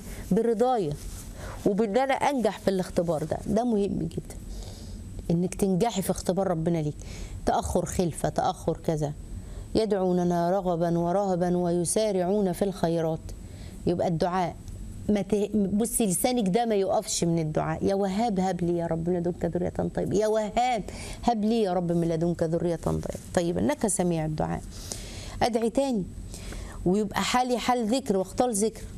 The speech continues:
أفضل حاجة ليكي الاستغفار والصلاة على الرسول صلى الله عليه وسلم. الاستغفار: "يجعل لك من كل ضيق ومن كل هم فرجا ومن كل ضيق مخرجا."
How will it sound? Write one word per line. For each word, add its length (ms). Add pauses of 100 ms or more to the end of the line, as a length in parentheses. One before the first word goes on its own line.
(160)
أفضل 520
حاجة 400
ليكي 260
الاستغفار 580
والصلاة 320
على 60
الرسول 300
صلى 60
الله 60
عليه 120
وسلم. 140 (800)
الاستغفار: 720 (200)
"يجعل 400
لك 200
من 140
كل 280
ضيق 340
ومن 120
كل 280
هم 680 (440)
فرجا 360
ومن 80
كل 260
ضيق 280
مخرجا." 720